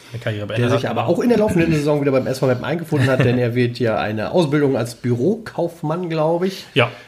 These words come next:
Speaker 2: beim S V Meppen in der Geschäftsstelle absolvieren. Das finde ich richtig toll, dass der Verein sich da auch weiter um seine Spieler kümmert und die nicht einfach so
Speaker 1: Seine Legenden. Jo.
Speaker 2: links liegen stellt. Äh, ist genau. Legende kann man mit Ruhe sagen.
Speaker 1: Ja, absolut.
Speaker 2: Ist absoluter Held bei uns auch im Verein.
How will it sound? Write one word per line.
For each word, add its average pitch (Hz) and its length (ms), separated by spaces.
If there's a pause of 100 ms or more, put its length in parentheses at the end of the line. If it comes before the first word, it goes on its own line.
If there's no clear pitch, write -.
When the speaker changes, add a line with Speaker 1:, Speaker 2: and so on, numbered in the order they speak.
(140)
Speaker 2:
beim 160 260 (160)
S 147 180
V 147 80
Meppen 151 180
in 151 40
der 151 60
Geschäftsstelle 151 440
absolvieren. 143 460
Das 120 140
finde 131 180
ich 127 80
richtig 143 260
toll, 147 220
dass 120 200
der 110 200
Verein 113 360
sich 120 120
da 120 120
auch 110 120
weiter 117 180
um 107 80
seine 117 140
Spieler 117 220
kümmert 117 320
und 107 140
die 107 100
nicht 117 280
einfach 117 220
so 104 300
Speaker 1:
Seine 98 200
Legenden. 110 480
Jo. 101 100
Speaker 2:
links 147 340
liegen 139 240
stellt. 131 300
Äh, 139 260
ist - 120
genau. 82 200 (220)
Legende 117 500
kann 110 140
man 98 100
mit 104 140
Ruhe 101 160
sagen. 120 340
Speaker 1:
Ja, 85 180
absolut. 92 280
Speaker 2:
Ist - 100
absoluter 117 360
Held 110 300
bei 117 60
uns 113 240
auch 107 160
im 107 100
Verein. 98 360